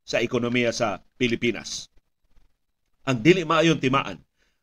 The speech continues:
bisan sa paglambo sa ekonomiya sa Pilipinas, ang atong stock market tibugsok,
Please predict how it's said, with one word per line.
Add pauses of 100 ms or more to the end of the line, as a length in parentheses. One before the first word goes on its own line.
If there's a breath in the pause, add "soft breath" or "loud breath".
(140)
bisan
sa
paglambo
sa
ekonomiya
sa
Pilipinas,
ang
atong
stock
market
tibugsok,